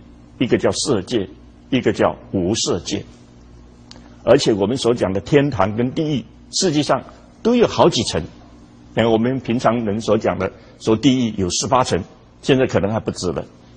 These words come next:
啊，我常常讲已经有十九层了，就是给那些乱说话的人，就是专门打在十九层。啊，因为以前的人很谨慎，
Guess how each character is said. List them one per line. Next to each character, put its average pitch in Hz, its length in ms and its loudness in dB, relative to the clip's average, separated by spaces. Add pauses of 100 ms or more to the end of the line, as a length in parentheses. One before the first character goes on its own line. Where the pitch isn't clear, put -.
(360)
啊， - 220 -8
我 101 120 4
常 113 160 4
常 127 100 0
讲 101 220 -2
已 101 80 -2
经 117 160 0
有 92 200 -2 (120)
十 - 200 -4
九 113 160 0
层 87 260 -2
了， - 100 -12 (580)
就 - 120 0
是 135 120 0
给 107 120 0
那 110 100 2
些 113 140 0
乱 123 180 0
说 123 180 2
话 113 160 2
的 90 80 -2
人， 87 160 -2 (360)
就 95 120 -2
是 90 140 -4
专 90 160 4
门 87 140 -4
打 78 140 0
在 87 240 -2
十 - 200 -8
九 82 120 -8
层。 - 160 -10 (640)
啊， - 60 -16 (280)
因 139 120 2
为 131 200 -2 (100)
以 104 160 0
前 120 260 -2
的 190 80 0
人 117 160 -4
很 165 200 -2
谨 - 260 -4
慎， 151 240 0